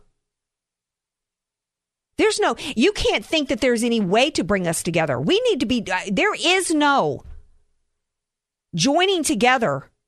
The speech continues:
Those of us as conservatives who believe in, in what this country was founded, the U S Constitution,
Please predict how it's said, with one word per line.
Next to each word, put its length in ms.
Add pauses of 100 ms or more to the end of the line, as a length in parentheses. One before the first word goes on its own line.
(720)
Those 320
of 100
us 200
as 140
conservatives 580
who 80
believe 480
in, 100
in 200
what 160
this 120
country 340
was 200
founded, 460 (220)
the 100
U 120
S 100
Constitution, 800